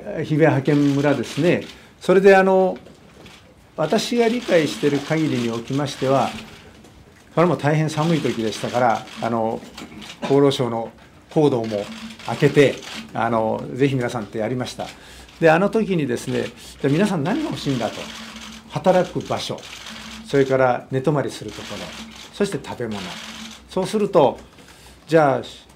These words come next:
就職口探すんだな」。で、労-、厚生労働大臣ですから、たくさん求人票が来てます。そして、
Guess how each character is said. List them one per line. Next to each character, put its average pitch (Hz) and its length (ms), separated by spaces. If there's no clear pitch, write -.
就 - 220
職 208 240
口 208 160
探 185 220
す 190 140
ん 180 60
だ 139 100
な」。 123 160
で、 190 220
労-、 190 380
厚 180 160
生 180 220
労 180 240
働 175 180
大 156 220
臣 107 140
で 101 100
す - 120
か 113 100
ら、 98 200
た 165 100
く 165 40
さ 226 120
ん 180 80
求 147 180
人 151 160
票 139 160
が 139 280
来 - 80
て 160 120
ま 104 120
す。 - 180
そ 220 160
し - 80
て、 170 320